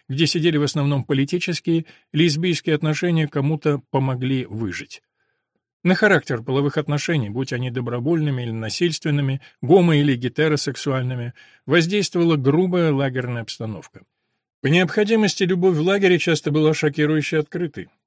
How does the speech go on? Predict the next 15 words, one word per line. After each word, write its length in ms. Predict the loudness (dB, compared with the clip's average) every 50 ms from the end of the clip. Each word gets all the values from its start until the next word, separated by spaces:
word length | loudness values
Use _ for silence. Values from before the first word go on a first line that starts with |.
| _ _ -12
По 60 | -10
словам 420 | -6 -4 -2 0 2 2 2 2
одной 260 | 0 0 0 0 0 0
бывшей 380 | 0 -2 -2 -2 -4 -4 -4
заключенной, 720 | -4 -4 -4 -4 -4 -4 -4 -4 -2 0 0 0 0 -2 -2
пары 400 | -2 -2 -2 0 0 -2 -2 -4
подползали 920 | -4 -8 -10 -10 -8 _ -2 0 0 0 0 0 0 -2 0 -2 -4 -6
под 240 | -6 -8 -12 -12 _
проволоку 540 | -4 -2 -2 0 0 0 0 0 0 -2 -2
и 80 | -2
соединялись 840 | -2 -4 -4 -6 -6 -6 -6 -6 -4 -2 0 0 0 -2 -2 -6 -6 _
около 400 | 0 0 0 0 0 -2 -2 -2
туалета 460 | -4 -4 -4 -4 -4 -4 -4 -6 -6
на 120 | -6 -6
земле. 440 | -6 -6 -6 -6 -6 -4 -6 -6 -8